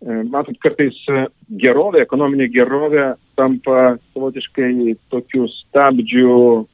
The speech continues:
reikalingiems sprendimams. Pradedama bijoti, kad, e, e, gerovė sumažės, jeigu mes būsime, darysime kažką tai kitaip, jeigu kritiškai pasisakysime apie, taip, ekonominius partnerius, kai kuriuos ir panašiai. Atsiranda tokia priklausomybė.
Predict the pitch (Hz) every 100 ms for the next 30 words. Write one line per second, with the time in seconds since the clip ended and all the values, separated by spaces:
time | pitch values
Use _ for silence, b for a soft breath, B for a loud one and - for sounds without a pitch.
0 | - 117 117 127 131 123 113 - 120 113
1 | 120 117 80 - - - - - 113 107
2 | 98 98 87 101 156 180 - - 104 -
3 | - 101 95 87 _ b b _ - 92
4 | 92 87 104 113 101 98 - 101 104 180
5 | 170 - 104 101 98 - 101 - 107 95
6 | 92 87 _ 104 107 113 113 113 98 101
7 | - 107 - 95 - 104 175 160 - 120
8 | 87 - - 151 151 127 - 107 104 -
9 | - 101 113 - 107 101 - 107 98 92
10 | _ b b b _ - 107 - 104 107
11 | 113 131 143 131 113 - - 170 170 147
12 | 127 120 - 117 123 120 113 135 - 120
13 | 117 98 - 160 151 147 139 143 - 139
14 | 160 147 165 170 196 110